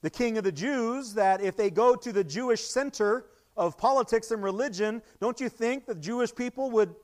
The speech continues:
be able to tell them where he was? You'd think so.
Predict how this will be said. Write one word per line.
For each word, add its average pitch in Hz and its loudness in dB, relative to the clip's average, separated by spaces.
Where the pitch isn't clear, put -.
be 214 0
able 214 0
to 185 -10
tell 220 2
them 220 -2
where 214 -2
he 214 -4
was? 214 -2
You'd 123 -4
think 240 2
so. 101 2